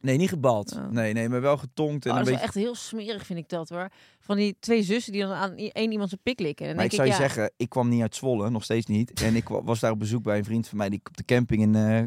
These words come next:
Speaker 1: Kos-, in de Costa Brava had ontmoet. En die, die had het, zij kwamen binnen en toen zei dat die twee zussen,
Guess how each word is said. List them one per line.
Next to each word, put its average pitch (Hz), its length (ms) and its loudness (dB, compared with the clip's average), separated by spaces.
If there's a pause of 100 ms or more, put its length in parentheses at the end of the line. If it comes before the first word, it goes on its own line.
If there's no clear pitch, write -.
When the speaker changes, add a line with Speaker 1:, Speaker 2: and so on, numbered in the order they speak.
Speaker 1:
Kos-, - 220 -6
in 113 80 -4
de 113 60 0
Costa 110 260 -4
Brava 120 240 4
had 113 100 2
ontmoet. 107 300 0 (760)
En 123 120 2
die, 127 200 4 (140)
die 127 140 2
had 160 140 6
het, 170 200 -6 (400)
zij 139 240 -2
kwamen 160 300 6
binnen 160 260 6
en 131 60 2
toen 117 80 -4
zei 127 260 2
dat 160 260 4
die 165 100 -2
twee 160 240 0
zussen, 185 560 -2